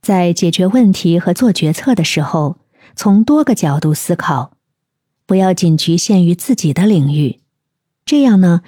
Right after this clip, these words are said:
可以培养全局观和系统性思维。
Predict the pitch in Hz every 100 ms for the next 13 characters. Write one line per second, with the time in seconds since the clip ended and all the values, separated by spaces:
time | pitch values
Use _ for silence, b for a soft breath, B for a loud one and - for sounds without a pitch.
0 | B B - 185 170 180 180 165 151 -
1 | 156 202 - 185 208 208 208 233 - -
2 | 160 160 - 294 233 - 139 - 151 -
3 | - 156 135 -